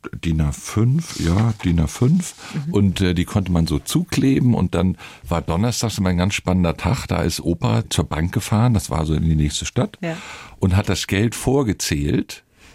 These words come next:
Speaker 1: Und das war's, Pfennig genau damals, Pfennig genau da drin abgezählt.
Speaker 2: Mhm.
Speaker 1: Und ich wollte eine Lohntüte, ne?
Speaker 2: Und da war auch Geld drin
Speaker 1: Da
Speaker 2: dann?
Speaker 1: war auch Geld drin.
Speaker 2: Ah,
Speaker 1: Ja, ja, ich
Speaker 2: okay.
Speaker 1: hab ja gearbeitet dafür.
Speaker 2: Toll.
Speaker 1: Ich glaub, wir, über Stundensätze hab ich nicht verhandelt.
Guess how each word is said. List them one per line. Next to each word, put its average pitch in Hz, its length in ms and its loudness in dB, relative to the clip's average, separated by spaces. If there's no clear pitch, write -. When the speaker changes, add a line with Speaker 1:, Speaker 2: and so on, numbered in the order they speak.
Speaker 1:
Und 101 140 2
das 80 180 0
war's, 87 560 -2
Pfennig 110 380 0
genau 120 260 2
damals, 131 360 0
Pfennig 117 340 -2
genau 127 320 0
da 120 160 0
drin 101 220 0
abgezählt. - 720 -4
Speaker 2:
Mhm. 180 280 -4
Speaker 1:
Und - 260 -4
ich - 240 -2
wollte 76 300 0
eine 73 100 0
Lohntüte, - 600 -6
ne? 101 200 0
Speaker 2:
Und 160 140 0
da 151 120 0
war 147 120 0
auch - 140 -4
Geld 135 260 0
drin 151 160 2
Speaker 1:
Da 185 60 2
Speaker 2:
dann? - 100 2
Speaker 1:
war 127 60 2
auch 127 100 -2
Geld 160 240 -2
drin. - 160 -2
Speaker 2:
Ah, - 80 -6
Speaker 1:
Ja, - 140 2
ja, 117 100 0
ich 67 60 -4
Speaker 2:
okay. 69 100 -6
Speaker 1:
hab 95 140 -2
ja 95 100 2
gearbeitet 85 480 -2
dafür. 139 360 0
Speaker 2:
Toll. - 20 -12
Speaker 1:
Ich - 180 -4
glaub, 78 280 -2
wir, 78 320 0
über 82 160 2
Stundensätze 90 560 0
hab 87 80 0
ich 90 80 -2
nicht 98 140 -2
verhandelt. 90 520 0